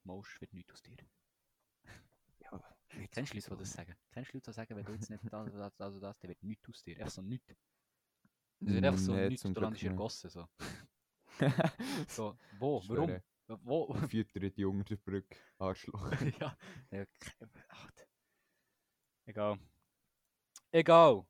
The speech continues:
Speaker 1: So, ähm, also wäre das Statement für dich abgehakt.
Speaker 2: Ja, das, das
Speaker 1: Und dann würde ich
Speaker 2: Statement
Speaker 1: jetzt
Speaker 2: ist ab-
Speaker 1: wirklich sehr gerne, ich hab's am A-, ich hab's, äh, vor dem Podcast, habe ich es dir schon mal gesagt,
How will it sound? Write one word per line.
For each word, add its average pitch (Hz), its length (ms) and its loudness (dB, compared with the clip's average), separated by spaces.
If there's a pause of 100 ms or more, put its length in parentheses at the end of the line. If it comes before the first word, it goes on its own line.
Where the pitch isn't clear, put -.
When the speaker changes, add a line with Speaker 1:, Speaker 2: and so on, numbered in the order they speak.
(120)
Speaker 1:
So, 160 360 4 (260)
ähm, 139 520 4 (280)
also 135 180 2
wäre 131 100 6
das 127 100 -10
Statement 151 300 0
für - 100 -12
dich 151 200 2 (320)
abgehakt. - 600 -2
Speaker 2:
Ja, 98 160 0
das, - 380 -16 (160)
das 101 100 -6
Speaker 1:
Und 131 100 2
dann 170 80 8
würde 175 140 8
ich 180 60 8
Speaker 2:
Statement - 80 -4
Speaker 1:
jetzt - 20 -6
Speaker 2:
ist - 100 -10
ab- 135 140 -10
Speaker 1:
wirklich - 200 0
sehr 165 240 2
gerne, 165 300 2
ich 147 60 2
hab's - 200 -2
am 139 120 -2
A-, 147 120 2
ich 151 100 0
hab's, - 320 -2
äh, 139 180 0
vor 156 200 2
dem 160 80 -4
Podcast, 160 380 -2
habe 147 100 -4
ich 135 40 -6
es - 40 -12
dir 156 100 -2
schon 160 120 -4
mal 147 100 0
gesagt, 147 280 0